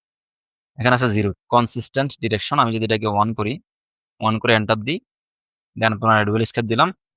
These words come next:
এখন যদি আমি রান দিই, আমার এখানে রান দেখাচ্ছে, but কিন্তু রোটেট হচ্ছে না। তার মানে সে এখন ফরওয়ার্ডটাকে সে রিভার্স হিসেবে কাউন্ট করলো,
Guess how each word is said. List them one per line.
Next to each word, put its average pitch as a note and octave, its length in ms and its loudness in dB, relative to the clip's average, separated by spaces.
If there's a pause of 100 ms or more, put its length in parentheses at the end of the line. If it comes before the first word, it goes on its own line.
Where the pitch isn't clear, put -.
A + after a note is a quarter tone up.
(880)
এখন C#3+ 200 -2
যদি E3 160 2
আমি D#3+ 140 0
রান B2+ 180 4
দিই, D#3 120 0 (440)
আমার B2 200 2
এখানে C#3 220 2
রান A#2+ 160 4
দেখাচ্ছে, A#2+ 320 -2
but G#2+ 140 -2
কিন্তু A#2 220 -2
রোটেট G#2+ 240 -2
হচ্ছে - 240 -10
না। F#2+ 60 -10 (300)
তার A2+ 120 -4
মানে A2+ 140 0
সে - 100 2
এখন B2 100 2 (100)
ফরওয়ার্ডটাকে A#2 460 2
সে C3+ 120 0
রিভার্স A#2+ 240 2
হিসেবে B2 260 -2
কাউন্ট A#2+ 220 0
করলো, B2+ 200 0